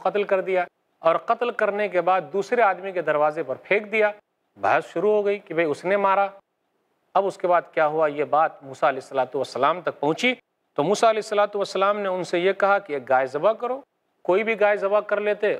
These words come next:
اس کا گوشت کا ٹکڑا اس پر مارتے، وہ زندہ ہو کر بیان کر دیتا کہ کس نے اس کو مارا ہے۔ اب ان لوگوں نے بال کی کھال نکالی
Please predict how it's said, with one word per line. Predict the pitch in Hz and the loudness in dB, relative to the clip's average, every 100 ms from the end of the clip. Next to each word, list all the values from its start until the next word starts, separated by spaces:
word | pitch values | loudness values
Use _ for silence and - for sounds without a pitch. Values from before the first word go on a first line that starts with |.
| - | -8
اس | 147 - | -20 -8
کا | - 147 120 - 127 123 | 0 0 -2 -10 -6 0
گوشت | 196 196 - | 0 0 -2
کا | 156 | -2
ٹکڑا | - 185 208 220 220 - _ _ _ _ _ | -2 -2 2 2 0 -8 _ _ _ _ _
اس | - - | -16 -2
پر | 175 | -2
مارتے، | 147 156 180 - 214 104 - _ _ - | 2 2 0 0 -2 -2 -10 _ _ -2
وہ | 135 | -2
زندہ | 127 165 190 | 0 0 2
ہو | 175 151 | 2 0
کر | 147 131 | -4 -2
بیان | 151 202 | 0 0
کر | 214 208 | 0 0
دیتا | 202 196 202 | 0 0 0
کہ | 175 | -2
کس | 151 160 | -10 -6
نے | 180 | -2
اس | 165 | -2
کو | - 156 | -2 0
مارا | 143 185 214 | 2 4 2
ہے۔ | 196 - _ _ _ _ _ | 0 -10 _ _ _ _ _
اب | 202 214 | 0 2
ان | |
لوگوں | 208 208 214 | 0 0 0
نے | 214 | 0
بال | 139 165 190 | 2 4 2
کی | 180 180 | -4 -18
کھال | - 160 170 | -2 0 0
نکالی | 160 143 143 147 135 | -4 0 0 0 -6